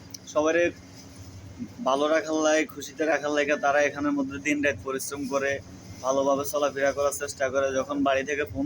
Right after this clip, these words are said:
দেয়, ভালোভাবে কথা বলে, না খাইলেও বলে যে, "খাইছি।" কেন এগুলা করে?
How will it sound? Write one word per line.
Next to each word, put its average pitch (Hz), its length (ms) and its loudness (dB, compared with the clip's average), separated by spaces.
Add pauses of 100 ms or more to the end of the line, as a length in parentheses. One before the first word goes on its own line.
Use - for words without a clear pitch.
দেয়, 147 180 2 (1000)
ভালোভাবে 143 500 0
কথা 143 220 0
বলে, 143 320 2 (760)
না 143 180 2
খাইলেও 151 420 2
বলে 151 240 2
যে, 147 140 2
"খাইছি।" 143 580 0 (500)
কেন 165 200 2
এগুলা 156 300 2
করে? 143 260 2